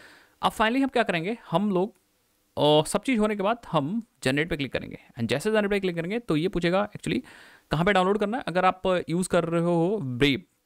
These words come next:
अगर आप Chrome यूज़ कर रहे हो तो ये सब नहीं पूछेगा, डायरेक्टली वो डाउनलोड्स में डाउनलोड कर देगा। तो मैं डेस्कटॉप पे जाऊँगा, वाईटी एलियास के अंदर जाऊँगा और यहाँ पे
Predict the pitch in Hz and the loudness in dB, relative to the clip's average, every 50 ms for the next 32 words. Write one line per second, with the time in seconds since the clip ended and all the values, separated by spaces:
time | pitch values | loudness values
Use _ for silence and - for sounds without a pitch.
0 | - 139 143 185 196 214 226 226 - - 214 226 226 233 226 - - 220 226 240 | -6 -2 0 2 2 2 0 0 2 4 4 4 4 4 -2 0 0 0 0 0
1 | - 226 208 202 - 202 190 180 175 160 - - 113 - - 127 147 160 185 196 | -2 -2 -2 -2 -2 -2 -2 -2 -2 -2 -2 -2 0 0 2 2 2 2 2 0
2 | 196 180 147 143 139 147 160 165 - 170 151 135 131 139 151 151 135 127 143 180 | 0 0 2 2 2 2 2 0 0 0 2 2 2 2 2 0 0 0 0 0
3 | 190 - 165 160 170 196 247 262 254 226 - 117 - - - - - 170 - 185 | -2 -2 -2 -2 -2 -2 -2 -4 -6 -8 -6 -6 -6 -4 -2 -2 -2 0 0 -2
4 | 160 147 147 160 208 240 - _ - - - - _ _ _ - 113 107 107 - | -2 -2 -2 -4 -6 -8 -10 _ -20 -20 -20 -20 _ _ _ -8 -4 0 2 2
5 | 151 170 214 214 190 175 180 180 - - 165 156 151 151 143 139 131 135 160 190 | 2 2 0 0 0 0 0 -2 -2 -4 -4 -2 -2 0 0 0 -2 -2 -2 -2
6 | 190 156 151 139 - 135 143 170 - 254 254 | -2 -2 -2 -4 -4 -4 -4 -4 -4 -4 -6